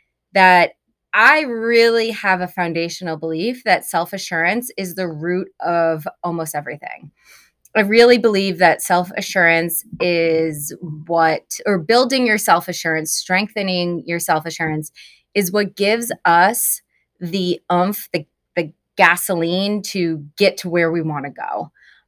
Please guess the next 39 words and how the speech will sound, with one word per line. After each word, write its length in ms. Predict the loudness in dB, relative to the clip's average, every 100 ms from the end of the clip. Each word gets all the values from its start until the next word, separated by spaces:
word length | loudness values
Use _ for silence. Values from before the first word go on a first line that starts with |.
| -4
Um, 420 | -2 -2 -6 -12 _ _ _ _
and 160 | 2 4
the 100 | 2
rest 640 | 6 8 8 4 -6 -8 -10 -10 -20 _ -6
is, 240 | -6 -6
is 220 | -8 -8 -8
skill 380 | -6 -2 -2
building. 560 | -2 -8 -12 -14 -14 -18 _ _ _
So, 400 | 2 4 4 -2 _ _ _
you 220 | -4 2
know, 140 | 2 2
it's 120 | 0
almost 220 | -2 -4
the 80 | -4
type 220 | -6 -6
of 60 | -6
thing 200 | -6 0
where 240 | 0 0
we 200 | -2 -4 2
all 220 | 2 2
know 640 | 0 0 0 0 0 0
how 260 | -2 -2 -2
to 100 | -2
he-, 300 | -8 -16 -18 _ _
eat 160 | -8 -6
healthy 380 | -6 -8 -6
and 100 | -8 -4
exercise, 920 | -4 -4 -8 -10 -6 -6 -4 -6 -8 -14 -20 _ _ 2
but 340 | 4 4 2 _ -12
what 600 | -8 -4 2 4 4 -2
prevents 440 | -6 0 0 0
us 180 | -4 -6
from 260 | -6 -6 -6
doing 360 | -6 -8 -8
it? 220 | -10 -12 -6
What 240 | -2 -2
prevents 360 | -2 -2 -2 0
us 260 | -2 -2
from 600 | -4 0 0 0 -2 -6